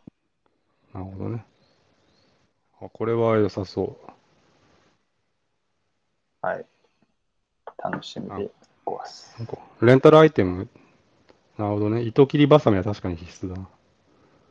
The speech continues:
Speaker 2: はいはいはい。えー、いいじゃん。ただ、釣り餌はセットに含まれないので、多分自分で買うんだな。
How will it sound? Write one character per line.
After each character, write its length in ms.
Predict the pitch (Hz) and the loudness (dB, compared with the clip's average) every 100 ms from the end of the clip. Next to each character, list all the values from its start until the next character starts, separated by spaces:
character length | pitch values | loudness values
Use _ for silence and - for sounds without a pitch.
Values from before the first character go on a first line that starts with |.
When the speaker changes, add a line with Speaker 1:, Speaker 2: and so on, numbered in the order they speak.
| _ _ _ _ _ _ _ _ _ - | _ _ _ _ _ _ _ _ _ -20
Speaker 2:
は 120 | 98 | -20
い 60 | 87 101 | -18 -18
は 80 | |
い 80 | 92 - - | -18 -18 -20
は 60 | |
い。 60 | 120 - _ _ _ _ _ _ _ _ _ _ _ _ _ _ _ _ _ _ 98 | -20 -20 _ _ _ _ _ _ _ _ _ _ _ _ _ _ _ _ _ _ -18
え 460 | 92 92 90 90 - _ _ _ _ _ _ _ _ _ _ _ _ _ _ | -14 -12 -10 -14 -16 _ _ _ _ _ _ _ _ _ _ _ _ _ _
ー、 60 | 104 | -18
い 40 | |
い 40 | 92 | -16
じ 80 | |
ゃ 40 | 110 | -20
ん。 60 | - _ _ | -20 _ _
た 100 | 110 | -4
だ、 80 | 101 | -2
釣 180 | 123 135 | -2 2
り 80 | |
餌 200 | 135 135 | 4 4
は 60 | 127 | 2
セ 100 | 131 | 0
ッ 20 | |
ト 160 | - 98 | -2 -4
に 60 | |
含 220 | 87 - 101 | -4 -4 -2
ま 100 | 101 | -2
れ 40 | |
な 120 | 95 | -4
い 20 | |
の 80 | 87 | -6
で、 140 | 98 101 | -8 -8
多 100 | 98 | -8
分 160 | 87 | -8
自 140 | 87 95 | -10 -8
分 160 | 98 | -8
で 80 | 92 | -8
買 120 | 98 | -8
う 80 | 92 | -8
ん 60 | 95 | -8
だ 60 | |
な。 160 | 110 | -10